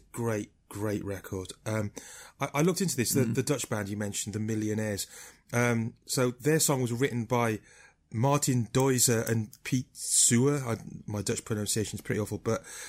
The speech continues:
Speaker 1: um, Piet Suur wrote a hit called "I'm the Grand Pretender." I love that, that kind of
Speaker 2: <laughs> Right.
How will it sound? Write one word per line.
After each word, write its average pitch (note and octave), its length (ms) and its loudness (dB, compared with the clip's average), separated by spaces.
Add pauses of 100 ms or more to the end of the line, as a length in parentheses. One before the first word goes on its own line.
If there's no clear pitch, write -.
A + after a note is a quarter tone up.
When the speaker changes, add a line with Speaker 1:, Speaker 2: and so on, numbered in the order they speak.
(120)
Speaker 1:
um, A#2 260 2 (260)
Piet D#3 220 2
Suur A#2 460 6
wrote B2+ 340 2
a A#2+ 60 0
hit C#3 240 -2
called A#2 340 2 (300)
"I'm C3 220 4
the B2 80 4
Grand A#2+ 580 2
Pretender." A2+ 680 2 (340)
I C#3+ 80 12
love F3 260 10
that, C3 140 12
that B2+ 100 12
kind C3+ 140 6
of B2+ 60 2
Speaker 2:
<laughs> - 20 0
Right. A#2 80 0